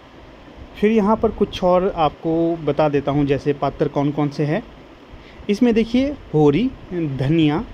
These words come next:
झुनिया, गोबर, रूपा, सोना, भोला, हीरा, दातादीन, मेहता, मालती, राय साहब, ये इसके प्रमुख पात्र होंगे।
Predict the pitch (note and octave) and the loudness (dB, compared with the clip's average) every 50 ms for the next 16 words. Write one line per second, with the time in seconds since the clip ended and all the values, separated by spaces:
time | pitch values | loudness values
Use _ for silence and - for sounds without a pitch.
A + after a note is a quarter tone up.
0 | - - - D#3+ C#3+ B2+ A#2 - C3+ E3 F3+ F#3+ F3 D#3 C#3+ C#3+ D#3+ E3+ - - | -16 -12 -10 -10 -8 -8 -8 -2 0 0 2 2 2 2 0 0 -2 -4 -6 -12
1 | - - D#3 C#3+ C3+ C3 D#3+ D#3+ E3 E3 D#3 E3+ F3 F3+ - - - - F3 D3+ | -14 -10 -10 -8 -4 -2 2 2 2 4 4 2 2 2 0 -6 -4 -2 0 0
2 | C3 B2+ C3+ D3+ F3 E3+ - E3+ D#3+ D#3+ F3 F#3+ - - - - - - E3 D3+ | 0 2 0 0 0 0 0 0 0 0 0 -2 -4 -8 -14 -12 -4 0 0 2
3 | D3+ D#3 D#3 E3 E3+ E3+ C#3+ C3 B2+ B2 C#3+ C#3+ C#3+ C#3 C#3+ D3 D#3 F#3+ - - | 2 2 2 0 0 -2 -4 -6 -4 0 2 2 2 2 2 0 -2 -4 -8 -18
4 | - - - D#3+ F3 F3+ E3+ E3+ D#3+ E3 E3+ D3+ C3+ B2 B2+ C#3 C3 C3 - D#3+ | -20 -8 -4 0 0 2 2 2 2 0 -2 -4 -6 -4 -2 0 0 0 0 0
5 | D#3 D3+ E3+ E3+ F3+ - - - - - - - - - D#3 D#3+ E3 E3+ E3+ - | 0 0 0 -2 -4 -4 -6 -12 -20 -20 -20 -12 -4 0 0 2 2 0 0 0
6 | F#3+ F#3 F#3+ - - - D3 C#3 C#3 C3 C3 C#3 C#3+ C#3 - F3 F3+ F#3+ F3 D3+ | -2 -2 -2 -2 -6 -4 -2 0 2 2 2 0 0 -2 -4 -4 -4 -4 -4 -2
7 | C#3 C#3 C3 B2+ C3 C3 - - D#3 C3 A#2+ D3 D3 D3 C#3+ C3+ C3+ D3+ C#3+ C#3+ | -2 0 0 0 0 -2 -2 -4 -6 -4 -2 -2 -2 -2 -2 0 0 0 -2 -4
8 | - - D#3 D#3 D#3 C3+ C3 C#3 C3 - - B2+ A#2+ - - A#2+ A2 B2+ C#3 C3 | -4 -6 -6 -4 -4 -4 -2 -4 -4 -4 -4 -6 -6 -6 -8 -8 -6 -4 -4 -4
9 | B2 B2+ | -4 -4